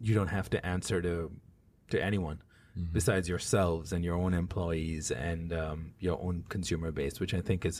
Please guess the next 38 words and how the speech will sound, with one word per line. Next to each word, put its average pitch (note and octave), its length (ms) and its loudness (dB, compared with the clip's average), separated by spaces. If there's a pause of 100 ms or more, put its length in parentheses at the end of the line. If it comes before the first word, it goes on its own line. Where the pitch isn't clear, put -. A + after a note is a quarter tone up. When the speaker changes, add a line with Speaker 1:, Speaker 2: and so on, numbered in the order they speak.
Speaker 1:
liberating. F2+ 640 4 (120)
I - 20 -6
mean, E2 280 -2 (300)
I, - 200 -4
I, G#2 100 2
as G#2+ 160 2
an G#2 80 4
entrepreneur G2 460 0
myself, F2 640 0 (640)
the A#2 80 -2
most G#2+ 320 2
liberating G2 580 6
thing F#2+ 220 2
is F2 300 -2
to F#2+ 120 0
not F2+ 320 0
have - 320 -4
to, G2 320 2 (300)
um, F2 840 0 (140)
is - 100 -12
to - 100 -2
not G#2 160 4
have G2+ 160 2
a G2 60 -2
boss. G#2+ 540 0 (120)
Speaker 2:
Mm-hmm. F2 340 2
Speaker 1:
And, F#2+ 440 0
uh, E2+ 220 0
you G2+ 80 0
know, F2+ 100 -2
when F#2 120 0
you F#2+ 60 2
take F#2+ 220 2
outside F2+ 320 2
investment F#2 720 0
and F#2 180 -2
you E2+ 140 -2
have, F2 260 -2